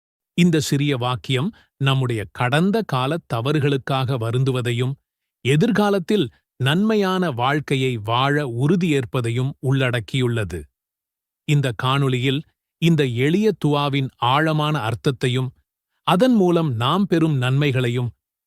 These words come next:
பாவ மன்னிப்பு கோருவதற்கான சரியான வழிகளையும் நாம் விரிவாக பார்க்க இருக்கிறோம். தொடர்ந்து இணைந்திருங்கள். அல்லாஹ்வின் கருணையை நாடி பாவ மன்னிப்பு பெறுவதற்கான இந்த ஆன்மீக பயணத்தில்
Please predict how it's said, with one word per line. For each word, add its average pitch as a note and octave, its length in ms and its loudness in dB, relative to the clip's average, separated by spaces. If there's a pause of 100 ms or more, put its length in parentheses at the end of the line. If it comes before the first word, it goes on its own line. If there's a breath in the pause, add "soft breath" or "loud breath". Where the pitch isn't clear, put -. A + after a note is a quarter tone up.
(100)
பாவ F3 360 4
மன்னிப்பு D3+ 520 0
கோருவதற்கான C#3 960 0
சரியான D#3+ 680 2
வழிகளையும் B2+ 600 0 (460)
நாம் C3+ 260 2 (100)
விரிவாக C3+ 600 0
பார்க்க B2 420 -2
இருக்கிறோம். A2+ 520 -4 (840)
தொடர்ந்து D#3+ 420 4
இணைந்திருங்கள். C3+ 680 2 (600)
அல்லாஹ்வின் E3 640 4
கருணையை C3+ 560 0 (420)
நாடி F3 460 2 (120)
பாவ F3 360 4
மன்னிப்பு D3 480 2
பெறுவதற்கான C3 760 0 (460)
இந்த D#3 200 4 (100)
ஆன்மீக F3+ 560 4
பயணத்தில் C3 680 -2